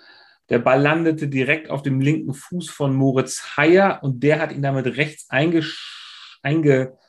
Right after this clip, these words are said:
eingenetzt an diversen Füßen vorbei.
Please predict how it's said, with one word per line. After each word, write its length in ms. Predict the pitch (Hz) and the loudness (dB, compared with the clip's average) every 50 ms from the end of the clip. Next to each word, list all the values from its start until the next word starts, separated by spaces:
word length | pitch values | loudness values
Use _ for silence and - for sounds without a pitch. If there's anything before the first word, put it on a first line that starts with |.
| _ - - | _ -14 -6
eingenetzt 800 | - 139 147 135 127 110 110 113 143 165 - - - - - - - | 0 2 4 4 4 4 4 2 2 0 -2 -6 -8 -8 -10 -12 -10
an 320 | 120 123 127 123 120 - - | -8 -6 -6 -6 -8 -12 -10
diversen 460 | 131 120 113 110 120 123 127 127 123 | -8 -4 0 2 2 2 2 0 -2
Füßen 380 | 110 - - 165 165 147 147 139 | -6 -8 -8 -8 -8 -6 -6 -4
vorbei. 640 | - - 135 117 113 113 107 110 131 160 202 202 | -2 0 0 2 2 2 4 4 4 2 2 0